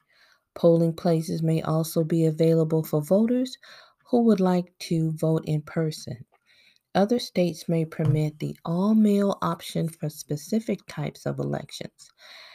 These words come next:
As for early in-person voting,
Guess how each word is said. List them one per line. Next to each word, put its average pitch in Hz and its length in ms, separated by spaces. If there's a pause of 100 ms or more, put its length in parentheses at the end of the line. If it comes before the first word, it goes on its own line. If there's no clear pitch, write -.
(300)
As 175 320
for 156 340
early 170 340 (100)
in-person 160 720
voting, 135 460